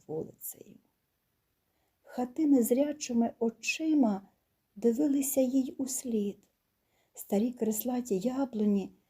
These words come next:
привітно усміхалися зацілованими сонцем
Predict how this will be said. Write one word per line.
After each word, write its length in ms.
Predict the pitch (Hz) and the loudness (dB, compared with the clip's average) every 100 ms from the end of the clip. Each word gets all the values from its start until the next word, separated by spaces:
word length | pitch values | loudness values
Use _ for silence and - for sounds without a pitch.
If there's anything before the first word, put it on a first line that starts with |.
| _ _ | _ _
привітно 680 | 208 214 220 302 302 233 - | 0 0 0 -4 -4 -6 -4
усміхалися 1200 | 208 - 208 202 - - 294 247 208 - 165 - _ _ _ - | -6 -4 -2 -4 -4 -10 -4 -2 -2 -4 -4 -6 _ _ _ -10
зацілованими 1200 | 180 202 202 - 180 185 294 277 254 247 233 233 | -2 -2 -2 -6 -4 -2 -2 0 2 4 4 2
сонцем 840 | - - - 220 247 - 196 180 | -4 -8 -4 -2 -2 -4 -6 -6